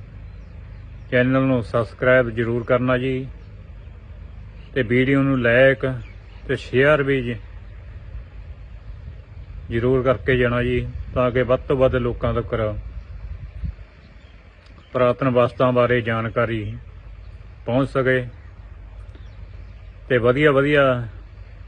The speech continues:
ਕੁਮੈਂਟ ਵੀ ਜ਼ਰੂਰ ਕਰਨੇ ਜੀ।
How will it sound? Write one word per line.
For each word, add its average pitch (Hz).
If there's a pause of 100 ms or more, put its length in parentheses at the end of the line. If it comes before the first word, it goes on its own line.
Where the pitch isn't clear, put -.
(1300)
ਕੁਮੈਂਟ 127
ਵੀ 127 (2500)
ਜ਼ਰੂਰ 127
ਕਰਨੇ 131
ਜੀ। 131